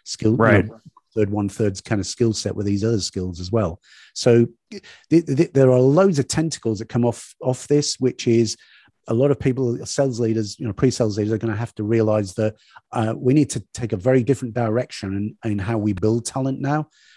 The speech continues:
Speaker 1: and also where we get it from. Um, and we need to reward it more.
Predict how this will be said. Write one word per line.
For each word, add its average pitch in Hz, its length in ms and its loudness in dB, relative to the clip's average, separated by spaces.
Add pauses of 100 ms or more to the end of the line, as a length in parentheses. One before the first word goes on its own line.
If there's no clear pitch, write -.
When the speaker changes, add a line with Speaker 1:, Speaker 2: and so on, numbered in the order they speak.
(120)
Speaker 1:
and 113 320 0
also - 280 -2
where 120 260 2
we 117 100 0
get 123 200 0
it 147 100 -2
from. 170 420 -6 (460)
Um, 113 460 -2 (120)
and 120 360 0
we 131 120 2
need 127 180 0
to 123 100 0
reward 120 440 0
it 135 120 -10
more. 139 360 -2